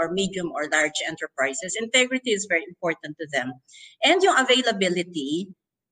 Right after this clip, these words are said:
uh, pag nahack sila, na availability is,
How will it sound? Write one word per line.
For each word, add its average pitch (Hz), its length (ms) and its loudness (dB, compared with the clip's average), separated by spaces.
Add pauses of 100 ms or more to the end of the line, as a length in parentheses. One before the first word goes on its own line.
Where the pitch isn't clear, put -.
(160)
uh, 196 240 4
pag 247 160 2
nahack 311 320 2
sila, 269 240 0
na 254 240 4
availability 285 720 2
is, - 80 -10